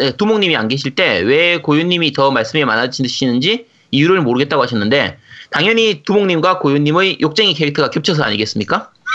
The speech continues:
욕쟁이 할머니 집에 욕쟁이 할머니가 한 분뿐이듯이 한 팟캐스트에 두 명의 욕쟁이 캐릭터가 있을 수가 없으니 그런 거죠. 그러므로 두목님이 욕쟁이 캐릭터를 버리시면 고유님께서 앞으로 시원한 욕으로 팟캐스트를 이어가실 수, 이끌어가실 수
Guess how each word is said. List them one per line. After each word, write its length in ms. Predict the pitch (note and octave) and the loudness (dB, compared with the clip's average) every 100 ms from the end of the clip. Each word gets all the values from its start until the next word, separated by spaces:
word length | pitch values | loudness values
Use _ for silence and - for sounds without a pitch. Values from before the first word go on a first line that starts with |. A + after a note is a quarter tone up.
| - - - | -4 -4 -2
욕쟁이 480 | - B3 A#3+ A3+ G3 | 0 2 2 2 0
할머니 340 | G3+ G3+ F#3+ | 0 0 0
집에 300 | D3+ F3 G#3 | 0 -2 0
욕쟁이 320 | D#3+ D3 G3+ | -2 0 0
할머니가 340 | E3 D#3+ D3+ C3+ | 0 0 0 0
한 180 | F#3+ F3+ | 0 -2
분뿐이듯이 760 | D3 D3 C#3 A#2 - D3+ F#2+ _ _ - | -2 -2 -2 -2 -2 -2 -4 _ _ -4
한 220 | A3+ A3 | -4 -2
팟캐스트에 640 | G#3 A#3 A3 - F#3 F#3 | -2 -2 -4 -2 0 0
두 120 | - C#3+ | -2 0
명의 300 | E3+ G#3 F#3 | 2 2 0
욕쟁이 300 | - F#3+ D#3 | 0 -2 0
캐릭터가 340 | D3+ D3 - | -4 -2 -2
있을 180 | C#3+ D#3+ | -2 -2
수가 180 | E3+ F3 | 0 0
없으니 260 | - E3 | 0 -2
그런 160 | D3 A#2+ | 0 0
거죠. 320 | F#2 D2+ - - - - | 0 -2 -4 -12 -16 -6
그러므로 400 | - F#3 F3+ G3+ | -2 2 4 2
두목님이 640 | F#3 G#3+ G#3 F3+ F#3 A#3 - - - - | 2 0 2 0 0 -2 -8 -20 -4 -2
욕쟁이 320 | E3 A3 G#3 | 0 0 0
캐릭터를 420 | F3+ E3 E3 F3+ | -2 -2 0 2
버리시면 540 | D#3 D3+ C#3+ E3 F#3+ F3+ | 2 0 0 0 0 0
고유님께서 580 | C#3 D3+ E3 D#3+ D3+ F#3 | 2 2 0 -2 0 0
앞으로 300 | - - E3 | 0 0 0
시원한 420 | - G3 G#3 F#3+ | 2 2 2 2
욕으로 380 | D3+ D3+ G3 F#3 | 0 2 0 -2
팟캐스트를 600 | G#3 G#3 - F#3+ G3+ - | -6 -6 -2 0 0 2
이어가실 440 | D3+ D3 D3 D3+ | 2 2 0 -4
수, 200 | D3 - - | -4 -6 -6
이끌어가실 520 | D3 G#3+ D#3+ D#3 E3 | 0 0 2 -2 -4
수 340 | D3+ G#3 A3+ | 0 -2 -2